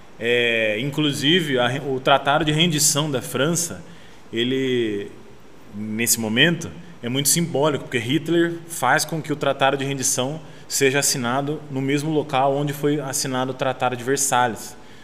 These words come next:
Então ficou na cabeça dele aqui lá, os caras humilharam a gente lá, então eles vão tratar, então eles vão assinar o Tratado de Rendição no mesmo trem, na mesma situação, né? Então, e isso,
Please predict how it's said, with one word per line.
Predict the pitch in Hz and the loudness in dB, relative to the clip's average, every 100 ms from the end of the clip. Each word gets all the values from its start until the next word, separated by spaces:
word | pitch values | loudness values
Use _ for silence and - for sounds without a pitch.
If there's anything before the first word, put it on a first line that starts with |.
| - - - | -18 -16 -6
Então | 120 | -6
ficou | 117 135 139 | -4 -2 2
na | 143 | 2
cabeça | 143 156 139 175 180 | 2 2 8 8 8
dele | 160 139 123 | 4 4 4
aqui | - 107 | 0 0
lá, | 113 | 0
os | 104 | 0
caras | - 117 120 | -2 -2 -2
humilharam | 127 117 117 113 | -4 -2 -2 -2
a | |
gente | 107 110 104 98 | -4 -8 -8 -4
lá, | 117 127 | -4 -4
então | 123 | -4
eles | 123 113 | -4 -4
vão | 123 139 | -4 -6
tratar, | 139 135 123 - 117 117 - - - - - | -2 -2 -2 0 0 -2 -10 -18 -18 -18 -6
então | 117 | 0
eles | 127 120 | 0 2
vão | 139 | 2
assinar | 135 131 131 | 4 4 4
o | |
Tratado | 143 135 135 131 | 6 6 6 2
de | 127 | 2
Rendição | 135 123 - 131 139 | 0 0 0 0 -2
no | 139 | -2
mesmo | 127 127 165 170 185 | 2 4 6 4 2
trem, | - 123 143 | 4 4 4
na | 135 | 0
mesma | 123 143 160 170 | 2 2 2 -2
situação, | - 151 147 - 120 113 | 0 0 0 -2 -2 -2
né? | 87 95 - - - - - - - - - | -4 -10 -14 -20 -20 -20 -20 -18 -18 -14 -8
Então, | 120 - 127 151 156 139 104 87 - - - | -4 2 4 4 2 0 -2 -6 -12 -8 6
e | 156 180 | 8 10
isso, | 208 - 104 | 8 4 0